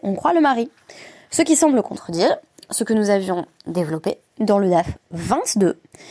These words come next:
qui nous enseignait que quand une femme ose dire en présence de son mari « je suis divorcée », on la croit.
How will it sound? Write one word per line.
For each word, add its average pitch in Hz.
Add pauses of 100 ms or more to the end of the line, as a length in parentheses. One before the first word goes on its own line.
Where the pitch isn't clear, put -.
(160)
qui -
nous 180
enseignait 240
que 233
quand 220
une 285
femme 240 (220)
ose 359
dire 311
en 247
présence 220
de 190
son 190
mari « 165 (260)
je 196
suis 262
divorcée », 170 (580)
on 302
la 208
croit. -